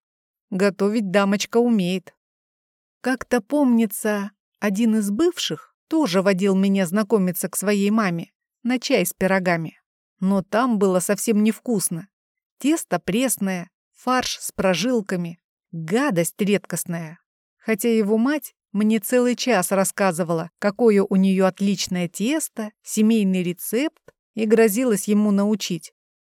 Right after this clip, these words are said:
А фарш вообще домашний, только что своими руками сделанный. Если у Евгении Дмитриевны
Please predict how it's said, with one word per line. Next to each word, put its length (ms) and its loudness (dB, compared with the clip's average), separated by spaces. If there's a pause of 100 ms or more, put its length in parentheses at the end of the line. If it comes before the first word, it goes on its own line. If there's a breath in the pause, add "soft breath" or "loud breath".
(120)
А 160 -2
фарш 400 0
вообще 460 2
домашний, 680 0 (160)
только 300 2
что 180 -4
своими 400 2
руками 460 0
сделанный. 640 -4 (920)
Если 420 -2
у 140 -2
Евгении 640 2
Дмитриевны 840 -2